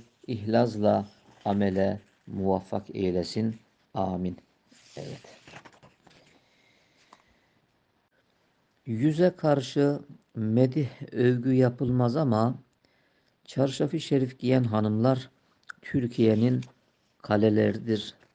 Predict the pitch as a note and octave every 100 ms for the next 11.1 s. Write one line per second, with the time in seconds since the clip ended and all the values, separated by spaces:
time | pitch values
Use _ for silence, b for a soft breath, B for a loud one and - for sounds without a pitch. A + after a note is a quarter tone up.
0 | - G#2+ G#2 G#2 A2 A2 F2+ G#2+ A#2+ -
1 | G2 G2 G2 G#2 - - G#2 G2+ G2+ G#2
2 | F#2+ G2 D#3+ A#2 A#2 B2+ - - _ _
3 | b b b b b b _ D#3+ F3+ D#3+
4 | E3 D3+ D#3+ - _ - - C3+ D#3 D3
5 | D#3+ - - C#3 C3 D#3+ C#3+ A2 A2 G#2+
6 | G2+ G#2 G2+ G2 - C3+ B2 B2 - b
7 | b b - - D3 C#3+ D3 C3+ C3 C#3
8 | - - E3 C3+ C3 B2 B2 - D#3 -
9 | B2+ - A#2+ A#2+ B2 B2+ C#3 - b b
10 | b _ - D3+ E3 E3 D#3+ B2 G#2 -